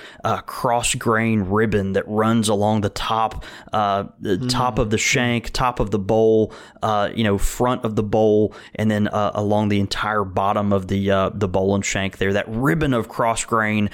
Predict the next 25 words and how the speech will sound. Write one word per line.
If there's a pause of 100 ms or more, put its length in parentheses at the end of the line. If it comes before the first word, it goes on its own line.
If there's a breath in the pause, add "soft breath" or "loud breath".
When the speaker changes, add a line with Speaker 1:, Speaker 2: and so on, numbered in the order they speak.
(200 loud breath)
Speaker 1:
and
then
it'll
have
a
lot
of
times
the,
uh, (300 loud breath)
you
know,
the,
the
flanks
on
the
sides
of
the
pipe
are
just
covered
in,